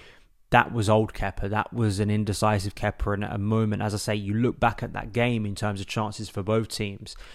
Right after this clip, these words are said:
and I think that, that that's a match-winning moment. It really is. Um, you, it's always, you know, you don't know what happens if they don't score, and, and Man City were on top,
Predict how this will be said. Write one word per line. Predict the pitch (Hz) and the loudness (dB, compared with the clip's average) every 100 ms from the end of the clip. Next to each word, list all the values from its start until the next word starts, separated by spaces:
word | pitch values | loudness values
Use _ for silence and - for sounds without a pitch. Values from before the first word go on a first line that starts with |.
| - - - - | -18 -20 -16 -4
and | 107 104 | 0 2
I | 101 | 2
think | 120 113 | 0 -2
that, | 110 101 | -2 2
that | 113 - - | 0 0 -6
that's | 113 - - | 0 0 2
a | 131 120 | 2 2
match-winning | 113 120 - - 113 107 | 2 0 0 -2 -2 0
moment. | 110 113 107 101 | 0 -2 -2 -4
It | 104 | 0
really | 110 104 104 | 0 2 0
is. | 113 98 - | 0 0 -4
Um, | 107 101 101 - | -4 -4 -4 -8
you, | - 113 - 95 | -8 -8 -6 -8
it's | 113 143 | -4 0
always, | 139 113 101 | 2 2 0
you | |
know, | 104 | -6
you | 98 | -6
don't | 101 110 | -2 -2
know | 107 | -2
what | 104 101 | -4 -4
happens | 101 - 98 | -4 -2 -2
if | 101 | -2
they | 104 | -2
don't | 101 104 - | 0 -2 -2
score, | - - 104 | -6 -2 0
and, | 101 | 0
and | 101 98 | -2 -2
Man | 104 | -2
City | 95 107 - | -2 -6 -6
were | 101 104 101 - - - | -4 -2 -4 -6 -20 -10
on | 117 98 | -6 -4
top, | - 156 127 - - | 4 8 8 6 -10